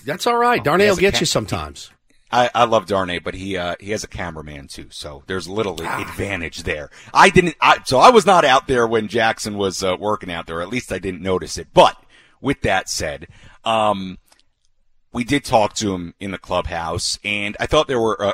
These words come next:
Speaker 2: a couple of takeaways from that yesterday. Number one, I think he is very, very open-minded about this entire situation. There was nothing he said that would indicate that he is intimidated by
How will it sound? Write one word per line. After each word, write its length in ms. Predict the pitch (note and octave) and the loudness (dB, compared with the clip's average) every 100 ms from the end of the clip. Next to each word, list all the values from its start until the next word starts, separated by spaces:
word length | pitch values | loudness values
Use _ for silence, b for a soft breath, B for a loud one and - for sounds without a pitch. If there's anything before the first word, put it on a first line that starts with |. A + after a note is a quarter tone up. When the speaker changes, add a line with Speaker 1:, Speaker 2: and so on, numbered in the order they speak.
| - | -4
Speaker 2:
a 60 | |
couple 320 | - C3 A2 G2+ | -4 -4 -2 -6
of 60 | |
takeaways 720 | - F#2+ - F2+ F2 F2 E2+ | -6 -8 -6 -6 -6 -6 -8
from 200 | - F2 | -8 -8
that 260 | E2+ E2+ - | -8 -10 -8
yesterday. 540 | F2 E2 - D#2+ D#2 | -8 -8 -10 -10 -10
Number 480 | F2 B2 C3+ C3 A#2 | -6 -4 -2 -2 -2
one, 640 | F2+ F#2 G2+ F#2+ E2 E2 - b b b - | -4 -6 -4 -4 -6 -12 -16 b b b -12
I 120 | G2+ | -12
think 320 | - G#2+ F#2 | -8 -10 -10
he 200 | - F#2+ | -12 -10
is 160 | F2+ D#2 | -10 -10
very, 420 | D#2+ F#2+ G2 G#2 | -6 -2 -2 -4
very 560 | F2 F#2+ F#2 F#2 F2 F2 _ _ _ _ - | -4 -2 -2 -4 -8 -12 _ _ _ _ 0
open-minded 1080 | G#2+ G#2 F#2+ F#2 F#2 F#2 G2 F#2 E2+ E2 D#2+ | 0 0 -6 -8 -6 -6 -6 -8 -10 -10 -10
about 360 | F2+ E2+ D#2+ - | -8 -8 -8 -10
this 180 | F2 F2 | -10 -10
entire 480 | F2 F#2 F#2 F2 | -10 -4 -4 -4
situation. 840 | F2 F#2 E2 E2+ E2+ D#2 - D2 C2 | -6 -8 -8 -8 -10 -10 -14 -14 -10
There 100 | F2 | -6
was 140 | F2+ | -6
nothing 380 | G2+ A2 A2+ G#2+ | -4 -4 -4 -8
he 120 | G2 | -8
said 320 | F#2 - G2 E2+ | -8 -4 -4 -4
that 140 | F2 | -8
would 160 | F2 - | -8 -10
indicate 640 | F#2+ F#2 E2+ - F2 E2+ | -10 -10 -12 -14 -14 -12
that 180 | F2 E2+ | -12 -14
he 280 | - F#2 F2+ | -14 -16 -10
is 340 | F2+ F2 E2 | -8 -8 -10
intimidated 920 | E2+ D#2+ - B2 G#2+ F2+ E2+ E2 D#2+ - b b b b | -12 -12 -10 -8 -8 -8 -10 -10 -12 -16 b b b b
by 580 | - F#2+ E2+ E2+ E2+ F2 | -2 0 0 -2 -6 -10